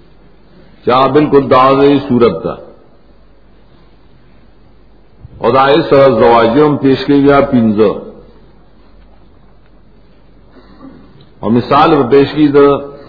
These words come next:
فنا دنیا پر تصحیح فی دنیا۔ اور بشارت اور تخفیف اخروی پر ذکر کی۔ رد کی اول کی پا شرک فی العبادت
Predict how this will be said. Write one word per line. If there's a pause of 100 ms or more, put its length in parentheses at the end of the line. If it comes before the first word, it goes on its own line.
فنا (100)
دنیا (100)
پر (100)
تصحیح
فی
دنیا۔ (1900)
اور
بشارت
اور (100)
تخفیف
اخروی
پر
ذکر
کی۔ (4000)
رد
کی
اول
کی
پا
شرک
فی
العبادت